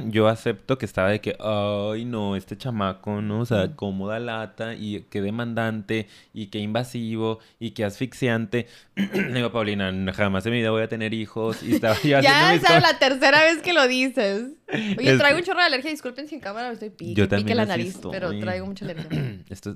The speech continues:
Speaker 1: es, este espacio es el estudio. Eh, nos genera alergia.
Speaker 2: Sí.
Speaker 1: Pero bueno, el caso es que,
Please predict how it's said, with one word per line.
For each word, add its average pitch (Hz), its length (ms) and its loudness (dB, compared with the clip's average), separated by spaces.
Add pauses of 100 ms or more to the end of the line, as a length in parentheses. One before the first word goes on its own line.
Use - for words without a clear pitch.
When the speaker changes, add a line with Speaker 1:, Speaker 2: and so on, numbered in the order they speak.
Speaker 1:
es, - 180 -12
este 95 240 -12
espacio 92 360 -12
es 92 80 -12
el 95 100 -6
estudio. 92 360 -14 (600)
Eh, 101 540 0
nos 104 160 -6
genera 95 200 -6
alergia. 90 320 -6 (180)
Speaker 2:
Sí. - 140 -10 (640)
Speaker 1:
Pero 107 160 -2
bueno, 85 220 -4 (280)
el 117 140 -2
caso 117 260 -2
es 113 180 -8
que, 123 320 -4